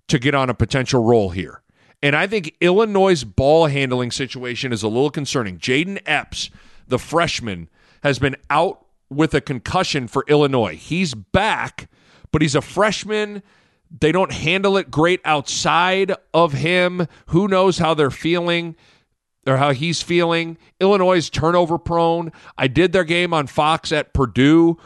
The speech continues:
on the last regular season game of the year, March fifth. And Purdue isn't a team that's super athletic and pressures you and turns you over. And yet Illinois turned the ball over. So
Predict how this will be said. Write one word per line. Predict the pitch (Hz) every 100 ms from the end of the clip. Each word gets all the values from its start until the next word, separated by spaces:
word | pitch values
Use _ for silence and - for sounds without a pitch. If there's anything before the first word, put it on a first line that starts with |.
| -
on | 123
the | 117
last | 135 156 - 120
regular | 123 151 156 147
season | - 160 139 143
game | 147 147
of | 127
the | 123
year, | 139 147 151 - -
March | 131 151 -
fifth. | - 147 147 - - - -
And | 143
Purdue | 143 151 240 277 -
isn't | 180 196 240 180
a | 156
team | - 156 135
that's | 127 127 -
super | 170 160 156
athletic | 143 - 147 143 139
and | 113
pressures | - 147 139 117
you | 139
and | 123
turns | - 139 120
you | 131 123
over. | 151 110 95 107 _ _ -
And | 160
yet | 180 180 190
Illinois | 214 185 226 202
turned | - 185 220 185
the |
ball | 127 196 254
over. | 87 - - _ _ _ _ _ _ _ _
So | - 190 185 139